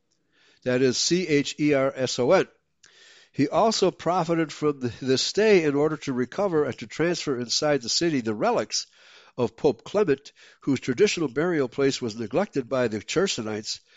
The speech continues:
for fear of venturing outside the city walls. Constantine's personal account of this memorable event, preserved in a Slavonic translation,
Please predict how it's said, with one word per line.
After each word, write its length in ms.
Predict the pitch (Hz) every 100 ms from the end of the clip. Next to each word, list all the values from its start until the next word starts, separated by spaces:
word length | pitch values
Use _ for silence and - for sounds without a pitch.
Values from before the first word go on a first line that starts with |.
| _
for 140 | - 123
fear 280 | - 180 151
of 100 | 107
venturing 440 | 143 147 147 131 131
outside 440 | 123 - 127 117
the 60 | 104
city 260 | 135 110
walls. 540 | 101 220 233 - - - _ _ _ _ - - - -
Constantine's 640 | - 202 - 156 165 151 131
personal 460 | - 254 - 202
account 400 | 156 - 190 180
of 140 | 143 127
this 180 | 139 120
memorable 540 | 156 208 190 156 147
event, 440 | 117 147 131 - - _ - _
preserved 540 | - 123 113 170 196 151
in 120 | 135
a 40 | 117
Slavonic 580 | - 127 139 240 170
translation, 680 | - 135 107 - 107 - 143